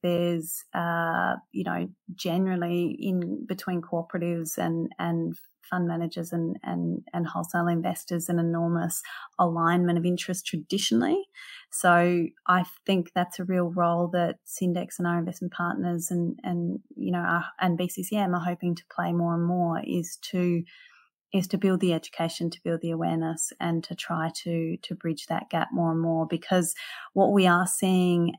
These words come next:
at a overarching level, as I said, in the, in the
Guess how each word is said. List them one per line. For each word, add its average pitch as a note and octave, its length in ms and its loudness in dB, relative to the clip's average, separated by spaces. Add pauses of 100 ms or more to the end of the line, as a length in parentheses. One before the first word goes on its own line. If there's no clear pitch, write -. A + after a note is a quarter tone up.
at E3+ 120 0
a E3+ 300 2 (180)
overarching F3 720 0
level, E3+ 640 4
as F3+ 120 -4
I E3+ 60 0
said, F#3+ 400 2
in F3 120 2
the, E3+ 180 0 (120)
in F3 480 2
the E3+ 240 -2